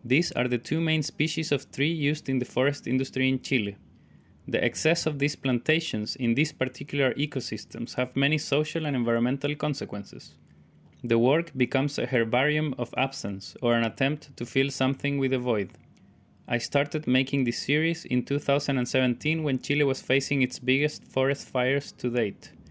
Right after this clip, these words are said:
where an approximate area of five hundred and ninety-six thousand hectares were burnt. The second work I am presenting is titled Fallen Tree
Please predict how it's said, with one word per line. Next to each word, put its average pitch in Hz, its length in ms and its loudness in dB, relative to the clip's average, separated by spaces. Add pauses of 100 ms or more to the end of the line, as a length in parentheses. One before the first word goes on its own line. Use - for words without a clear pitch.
(520)
where 113 160 2
an 113 100 2
approximate 147 540 -2
area 147 320 4
of - 80 -4
five 143 320 -2
hundred 143 400 -2
and 120 160 2
ninety-six 131 720 -2 (360)
thousand 160 540 0
hectares 135 560 -2
were 120 160 0
burnt. 113 480 -2 (1120)
The 117 120 -2
second 175 360 2
work 165 220 4
I 156 60 4
am 147 160 4
presenting 156 520 2
is 131 160 -2
titled 143 560 0
Fallen 147 400 2
Tree 110 320 0